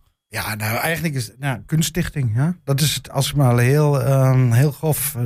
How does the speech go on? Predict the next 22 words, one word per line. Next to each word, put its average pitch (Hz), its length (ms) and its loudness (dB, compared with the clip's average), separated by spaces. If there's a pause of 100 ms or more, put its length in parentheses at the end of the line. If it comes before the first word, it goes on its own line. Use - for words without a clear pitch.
(120)
de 127 160 -2
indeling 131 380 4
wil 120 100 4
doen, 123 320 4
is 117 160 -2
een 135 100 0
kunststichting. 131 880 0
Planet 139 280 0
Art 127 280 0
is 143 140 0
een, 123 240 4
eh, 78 60 -8 (500)
waanzinnig, 131 1000 0 (180)
eh, 117 100 -16 (260)
ding. 120 440 -2
Ja, 117 180 0
Kees 139 400 0
heeft, 131 280 -4
eh, 123 220 -10 (160)
achtentwintig - 680 -12
jaar, 113 320 0
of 110 140 -10